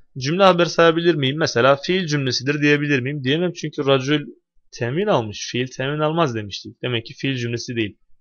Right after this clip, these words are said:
Belki isim cümlesidir. E, isim cümlesi nereden oluşurdu? Müpteda ve haberden oluşurdu. Dolayısıyla racül tek kelime. E, tek kelimeden cümle olmuyor. Yani tek kelimeden cümle olmuyor derken dikkat edin.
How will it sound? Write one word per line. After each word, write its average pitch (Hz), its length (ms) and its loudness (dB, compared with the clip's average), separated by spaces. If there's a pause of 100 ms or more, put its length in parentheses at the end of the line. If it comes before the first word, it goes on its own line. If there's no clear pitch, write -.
Belki 135 280 2
isim 180 240 -4
cümlesidir. 123 680 -6 (460)
E, - 60 -8
isim 151 240 -4
cümlesi 160 340 -2
nereden 170 240 2
oluşurdu? 123 520 -2
Müpteda 127 520 2
ve 147 60 4
haberden 143 420 2
oluşurdu. 107 540 -6
Dolayısıyla 117 600 0 (440)
racül 117 260 2 (100)
tek 160 200 -2
kelime. 131 440 0 (100)
E, 123 100 -14
tek 135 220 -6
kelimeden 131 460 -4
cümle 123 240 -2 (200)
olmuyor. 117 520 -2 (140)
Yani 107 320 -4
tek 120 140 -8
kelimeden 123 440 -4
cümle 120 280 -4
olmuyor 113 360 -2
derken 117 380 -2
dikkat 117 320 -2
edin. 98 280 -6